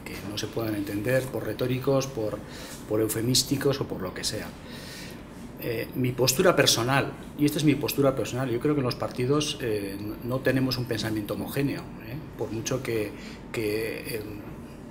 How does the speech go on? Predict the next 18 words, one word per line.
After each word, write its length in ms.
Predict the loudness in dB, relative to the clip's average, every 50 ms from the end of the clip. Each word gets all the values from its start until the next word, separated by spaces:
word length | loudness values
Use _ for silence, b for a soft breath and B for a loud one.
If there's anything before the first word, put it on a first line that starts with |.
| -14 -12 -4 -2
en 120 | 0 0
el 80 | 2 4
Parlamento 500 | 2 2 2 2 0 0 2 2 4 4
se 120 | 4 4
vote 240 | 4 4 6 6 4
homogéneamente 880 | 4 4 2 0 0 0 0 2 2 2 2 2 2 0 0 0 -2
por 160 | -4 -4 -4 -4
esas 180 | -4 -4 -4
prácticas. 540 | -6 -6 -8 -8 -8 -10 -10 -10 -10 -10 B B B B B B B -2
En 120 | 2 2 2
mi 80 | 2
postura 440 | 2 2 0 2 4 6 6 6 6
personal, 540 | 4 2 2 2 0 0 0 0 -2 -2 2
yo 120 | 2 2
estoy 200 | 4 4 4 4
absolutamente 680 | 4 4 2 0 0 0 0 0 0 0 0 2 2 2
a 60 | 2
favor 300 | 2 0 0 0 0